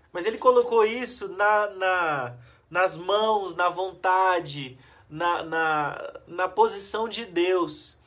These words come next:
Ele tinha toda a fé pra ser curado, ele tinha, ele tinha o conhecimento de que Jesus podia fazer isso por ele. Então ele chega a Jesus e diz, "Se o Senhor quiser, o Senhor pode me purificar."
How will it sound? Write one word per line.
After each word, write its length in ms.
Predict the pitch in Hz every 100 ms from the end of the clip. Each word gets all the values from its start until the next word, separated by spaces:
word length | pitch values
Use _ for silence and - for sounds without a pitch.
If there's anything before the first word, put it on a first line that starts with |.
| - -
Ele 160 | 185 190
tinha 340 | - 240 269
toda 360 | 254 247 269 220
a 40 |
fé 360 | 208 - 185 180
pra 160 | 175 156
ser 200 | 170 170
curado, 520 | 156 151 151 156 156
ele 140 | 165
tinha, 540 | - 220 226 196 151 - - - _ _ 190
ele 220 | 190 202
tinha 480 | - 247 247 214 202
o 100 | 190
conhecimento 880 | 208 208 208 208 185 190 190 - 165
de 180 | 151
que 180 | 165 185
Jesus 520 | 175 196 165 180 220
podia 340 | - 381 160 392
fazer 300 | 180 320 359
isso 160 | 359
por 140 | - 160
ele. 340 | 147 139 123 - - _ _ - - - -
Então 180 | 185 214
ele 120 | 247
chega 300 | 240 247 247
a 20 | 240
Jesus 440 | 226 220 240 226
e 60 | 240
diz, 180 | 226
"Se 120 | 214 254
o 40 |
Senhor 280 | - 262 302
quiser, 680 | 254 214 170 202 214 202 180
o 60 |
Senhor 260 | - 240 220
pode 360 | - 247 -
me 100 | 208 220
purificar." 840 | 214 247 - 226 190 170 147